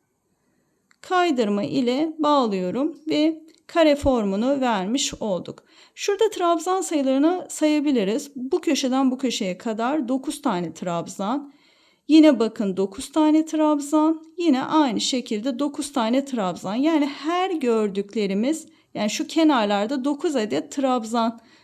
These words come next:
e, saymış olacaksınız. Eşit olacak, yani tam bir, e, kare formunu vermiş olacağız. Üst sıraya geçerken de bir,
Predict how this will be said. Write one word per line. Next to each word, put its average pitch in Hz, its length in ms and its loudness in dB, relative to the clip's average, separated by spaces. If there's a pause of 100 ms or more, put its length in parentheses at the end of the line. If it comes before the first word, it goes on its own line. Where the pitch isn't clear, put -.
(140)
e, 190 140 -2
saymış 180 500 -4
olacaksınız. 285 800 -2
Eşit - 380 -4
olacak, 196 280 -4
yani 202 220 -4
tam 269 280 -2
bir, 269 160 -6 (380)
e, 220 200 -6
kare 285 280 2
formunu 233 520 2
vermiş 240 440 -2
olacağız. 175 480 -6 (520)
Üst 466 100 -4
sıraya 339 300 0
geçerken 262 720 0
de 269 100 0
bir, 262 380 2